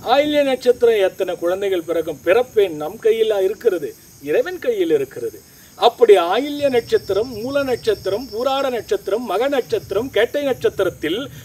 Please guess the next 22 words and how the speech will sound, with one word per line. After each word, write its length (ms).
குழந்தைகள் 640
பிறக்காது 460
என்பதை 280
எப்படி 360
நாம் 280
சொல்ல 240
முடியும்? 340
எத்தனை 760
பெண் 320
குழந்தைகள் 500
பிறந்திருக்கும், 580
அந்த 300
குழந்தைகள்லாம் 680
திருமணம் 440
ஆகாது 340
இருக்குதுன்னா 420
நியாயமா 540
இது? 220
அது 180
நியாயம் 520
அல்ல. 160
இப்போ 260